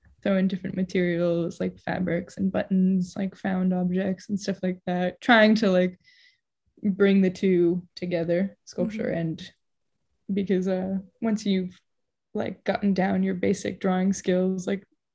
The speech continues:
Speaker 1: two, two-dimensional art becomes very, like, boring and tiresome.
Speaker 2: <laughs> Mm-hmm. <laughs>
Speaker 1: So been just experimenting with different stuff.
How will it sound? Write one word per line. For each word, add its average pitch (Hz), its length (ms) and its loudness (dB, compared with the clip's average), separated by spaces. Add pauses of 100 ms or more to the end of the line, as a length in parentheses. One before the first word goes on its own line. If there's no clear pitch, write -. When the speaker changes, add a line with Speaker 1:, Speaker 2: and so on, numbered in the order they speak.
(340)
Speaker 1:
two, 196 360 -2 (120)
two-dimensional 190 640 0
art 190 200 -4
becomes 196 280 0
very, 180 280 2 (400)
like, 202 180 -2
boring 180 500 0
and 202 120 -2
tiresome. 196 720 0
Speaker 2:
<laughs> - 40 -20 (100)
Mm-hmm. 226 360 4 (480)
<laughs> - 0 - (100)
Speaker 1:
So 185 400 2 (720)
been 202 240 0
just 208 220 -2
experimenting 190 580 0
with 202 120 -2
different 202 260 -6
stuff. - 220 -8